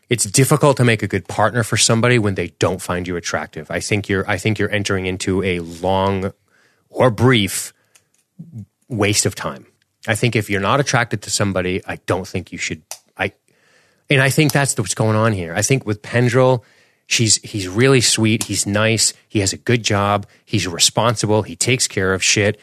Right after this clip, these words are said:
He might be halfway good in bed. I don't know. But what I do know is that she doesn't find him attractive. So that's kind of the Achilles heel,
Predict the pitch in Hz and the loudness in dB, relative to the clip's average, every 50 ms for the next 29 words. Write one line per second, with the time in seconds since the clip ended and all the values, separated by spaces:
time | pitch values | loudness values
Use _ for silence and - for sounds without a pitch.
0 | - - _ - - 202 214 190 160 156 175 160 127 - 156 165 151 123 - 165 | -20 -20 _ 0 4 6 6 8 6 6 4 2 0 0 0 0 2 2 2 0
1 | 160 143 - - 143 160 151 113 127 139 147 165 165 147 - 151 160 175 - - | 0 0 0 2 4 4 4 4 4 6 6 6 6 6 4 4 2 2 0 -4
2 | _ - - - 110 113 165 180 185 165 - - 120 113 117 123 147 - _ - | _ -4 -2 0 0 4 4 6 4 4 2 2 2 4 4 4 2 0 _ -18
3 | - - _ _ _ - 131 - 117 127 120 113 107 104 90 95 143 170 175 147 | -20 -20 _ _ _ -2 0 2 2 2 2 2 2 0 2 4 6 6 8 6
4 | 120 104 101 95 90 95 95 92 - - 101 - - 120 117 110 123 113 - 104 | 4 4 2 0 0 -2 -2 -4 -4 -6 -4 0 0 2 2 2 0 0 0 -2
5 | 98 95 90 90 87 78 - - - 90 92 95 - 110 110 110 - - _ _ | -2 -2 -2 -4 -6 -6 -6 -2 -2 -2 -2 0 0 0 0 0 -2 -8 _ _
6 | _ _ _ - - - 110 95 92 90 - _ _ - - 107 - 123 117 135 | _ _ _ -2 2 2 4 2 2 -2 -6 _ _ -20 -14 -4 0 0 2 2
7 | 139 - - - - - - 135 139 143 135 113 127 117 95 95 90 - 92 101 | 0 -2 -4 -6 -6 -4 0 0 2 2 2 2 0 0 -2 -4 -12 -6 -2 -2
8 | 95 92 87 87 - 104 98 - - - 104 98 92 85 - - - - 76 - | 0 0 -2 -2 -4 -8 -10 -8 -6 -6 -6 -4 -4 -4 -6 -6 -6 -8 -12 -14
9 | - _ | -16 _